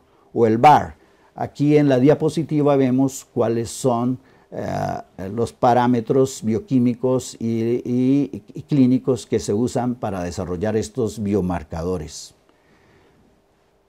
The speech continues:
Lo que sabemos con estas, ah, pruebas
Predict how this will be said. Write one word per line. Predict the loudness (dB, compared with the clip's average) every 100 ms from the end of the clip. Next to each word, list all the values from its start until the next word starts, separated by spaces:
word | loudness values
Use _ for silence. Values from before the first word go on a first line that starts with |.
| _ _ 0
Lo | 6 8 6
que | 4
sabemos | 4 4 4 4 4 2 2
con | 4 4
estas, | 4 0 0 0 0 2
ah, | 4 6 6 4 2 _ 4
pruebas | 8 10 8 4 0 -16 -18